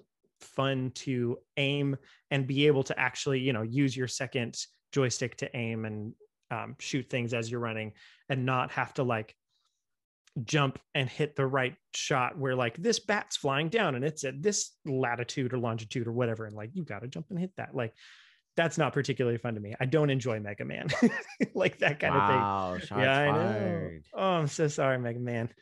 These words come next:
Speaker 1: I do like you, Mega Man,
Speaker 2: Nah,
Speaker 1: but
Speaker 2: that's cap. That was
Speaker 1: Yeah.
Speaker 2: cap. That was coded.
Speaker 1: <laughs>
Speaker 2: He meant he hates you and only you. <laughs>
Speaker 1: Video game's great, though. Um,
Speaker 2: <laughs> Love
Speaker 1: so,
Speaker 2: the video game.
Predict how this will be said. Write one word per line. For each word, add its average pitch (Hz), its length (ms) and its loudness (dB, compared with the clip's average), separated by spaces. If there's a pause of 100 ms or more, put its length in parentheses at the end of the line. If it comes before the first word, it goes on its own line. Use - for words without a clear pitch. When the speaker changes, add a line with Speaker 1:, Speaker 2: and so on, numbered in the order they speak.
(260)
Speaker 1:
I 147 80 4
do 170 200 6
like 151 300 6
you, 135 320 4
Mega 104 300 -4
Man, 101 240 -8
Speaker 2:
Nah, 92 180 4
Speaker 1:
but 95 60 4
Speaker 2:
that's - 180 -2
cap. 92 320 -4 (120)
That 104 120 -6
was 98 140 -12
Speaker 1:
Yeah. 107 240 -2
Speaker 2:
cap. - 100 -14
That 113 120 6
was 117 220 4
coded. - 540 0
Speaker 1:
<laughs> - 560 -4
Speaker 2:
He 110 120 -2
meant 113 260 0
he 110 240 -4
hates 120 460 -4
you 117 380 -2
and 104 200 -4
only 117 380 -2
you. 113 420 0
<laughs> - 20 -12
Speaker 1:
Video 196 1080 6
game's 139 220 4
great, 160 160 2
though. - 420 0
Um, 156 440 8
Speaker 2:
<laughs> 240 1800 4
Love 226 300 4
Speaker 1:
so, 147 220 6
Speaker 2:
the 139 40 6
video 87 300 -2
game. 76 340 -14